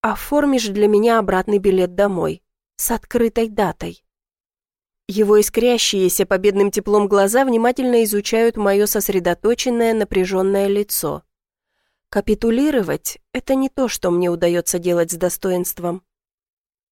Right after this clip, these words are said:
"Больше точно не повторится, Вера", обещает он. "Если ты так остро воспринимаешь мою, хм,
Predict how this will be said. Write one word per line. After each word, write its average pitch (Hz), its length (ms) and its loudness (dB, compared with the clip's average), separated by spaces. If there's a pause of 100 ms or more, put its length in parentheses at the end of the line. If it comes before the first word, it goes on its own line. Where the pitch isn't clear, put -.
(160)
"Больше 196 560 -4
точно 170 580 -4
не 180 120 -6
повторится, 175 760 -8
Вера", 170 380 -6 (280)
обещает 190 580 -2
он. 185 220 -4 (720)
"Если 214 440 0
ты 214 120 2
так 214 240 -2
остро 214 320 2
воспринимаешь 202 840 2
мою, 202 400 2 (640)
хм, 185 460 2